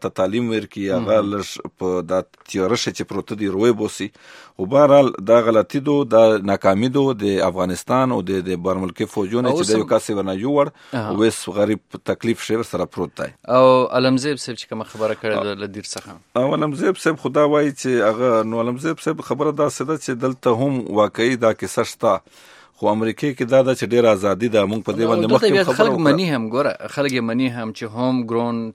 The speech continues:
Speaker 2: ټیرریسټان دي.
Speaker 1: ویې منل.
Speaker 2: زموږ په کور، په کور کې پیدا سوي ترهګر دي، که نه؟
Speaker 1: بالکل، په چا بل چا
Speaker 2: آه.
Speaker 1: الزام نه دی لګولی
Speaker 2: آه.
Speaker 1: چې یاره دا شل کاله مخ، شل
Speaker 2: آه.
Speaker 1: پاکستان وایي چې دوی راغلي وو، بیا
Speaker 2: مم.
Speaker 1: موږ داسې وکړه. تاریخ ته نه ځي.
Speaker 2: آه.
Speaker 1: ښکاره خبره یې وکړه، ګورنر وکړه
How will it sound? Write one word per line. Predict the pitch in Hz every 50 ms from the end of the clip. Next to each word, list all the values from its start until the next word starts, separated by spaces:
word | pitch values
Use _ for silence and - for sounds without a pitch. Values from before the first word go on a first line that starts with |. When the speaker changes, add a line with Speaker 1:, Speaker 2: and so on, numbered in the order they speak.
| -
Speaker 2:
ټیرریسټان | 117 110 104 101 95 - - - 98 98 98 98 95 92
دي. | 92
Speaker 1:
ویې | 95 110 131 151 165 151 135
منل. | 131 127 120 117
Speaker 2:
زموږ | 151 151 - -
په | 135 - -
کور، | - 147 143 143 147 123 127 113 -
په | 131 120 - -
کور | 160 156
کې | 131 135 -
پیدا | 123 117 120 120 - -
سوي | 160 151 147 135 123 113 101 - -
ترهګر | 127 117 117 113 113 113 110 110 104
دي، | 110 104 -
که | 123 123 147
نه؟ | 190 147
Speaker 1:
بالکل، | 135 - - 131 - 139
په | 127 -
چا | - 151 151 135 117
بل | 156 -
چا | 101 147
Speaker 2:
آه. | 139 131
Speaker 1:
الزام | 127 120 143 143 143 143
نه | 143
دی | 135 135 135
لګولی | 123 117 123 120 123 120 117 127
Speaker 2:
آه. | 120
Speaker 1:
چې | 117 123
یاره | 120 117 113 107 123
دا | 117 117 113 107 - -
شل | 127 113 107 -
کاله | 117 107 107 107 107 120
مخ، | 117 - -
شل | 117 107 117
Speaker 2:
آه. | 110 98 95 104
Speaker 1:
پاکستان | 95 101 95 - - 107 107 110
وایي | 104 104 104 104
چې | 92 - 101 90 107
دوی | 107 101 104
راغلي | 101 95 101 107 107 107 104
وو، | 101 98 98 95 92 95
بیا | 101 98
Speaker 2:
مم. | 98
Speaker 1:
موږ | 104 104 95 90 107
داسې | 107 107 - - 107
وکړه. | 98 98 92 - 107 98 - 104
تاریخ | 104 120 127 - -
ته | 127
نه | 139 131
ځي. | 101 90 -
Speaker 2:
آه. | 92 98
Speaker 1:
ښکاره | 123 117 117 117 127 143 - -
خبره | 127 123 131 131 127
یې | 123
وکړه، | 131 123 - 127 131 127 117 107
ګورنر | 104 101 98 95 110 131 127 120
وکړه | 117 - - 107 110